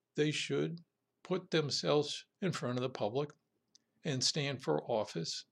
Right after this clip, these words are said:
and see how many people support them and try to persuade people through their words and demonstrate their reach of the, ar-, ar-, their ideas through,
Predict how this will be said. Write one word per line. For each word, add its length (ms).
and 200
see 280
how 120
many 300
people 500
support 440
them 260
and 180
try 200
to 60
persuade 640
people 400
through 180
their 140
words 520
and 180
demonstrate 840
their 240
reach 600
of 160
the, 120
ar-, 300
ar-, 380
their 240
ideas 480
through, 460